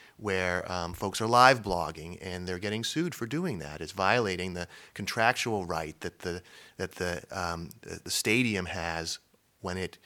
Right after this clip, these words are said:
um, allows you in, saying that through this small print you've agreed to that. And we all had to sign little waivers to be recorded and let our,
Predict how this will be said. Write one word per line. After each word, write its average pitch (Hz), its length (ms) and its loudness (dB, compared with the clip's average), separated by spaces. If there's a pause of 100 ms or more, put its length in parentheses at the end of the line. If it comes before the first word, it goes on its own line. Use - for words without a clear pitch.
(300)
um, 85 320 -2
allows 101 420 6
you 104 140 0
in, 85 300 -4 (680)
saying 110 460 6
that 98 140 -2 (140)
through 104 120 -6
this 98 160 -2
small 101 240 0
print 92 340 -4
you've 90 160 -8
agreed 92 300 -2
to - 120 -12
that. - 200 -12 (160)
And 82 340 -10
we 101 160 -4
all 95 180 4
had 90 160 -2
to 92 40 -8
sign 87 500 -4
little 90 220 -2
waivers 95 440 2
to - 80 -12
be 92 100 -6
recorded 92 500 -2
and 87 160 -6
let 87 140 -2
our, 92 200 2